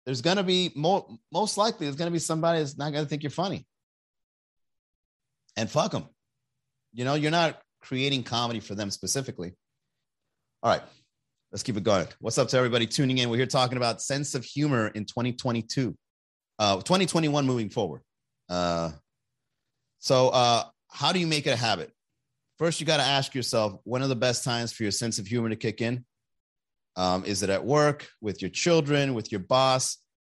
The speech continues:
And then when you find something funny, you then gotta go and write it down. You gotta write it down because you gotta have a conscious connection to it. You gotta, you gotta be aware of it.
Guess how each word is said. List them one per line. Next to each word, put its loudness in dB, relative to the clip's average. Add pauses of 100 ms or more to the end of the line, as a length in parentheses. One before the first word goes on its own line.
(120)
And -2
then 2 (320)
when 2
you 4
find 2
something -2
funny, 0 (1700)
you -4
then 0
gotta 2
go 2
and -4
write 0
it -8
down. -2 (1300)
You -18
gotta 2
write 4
it 0
down 0
because -4 (300)
you -4
gotta 6
have 4
a 2
conscious 0
connection -4
to -2
it. -8 (100)
You -4
gotta, 2 (340)
you -2
gotta 4
be 6
aware 6
of 0
it. -6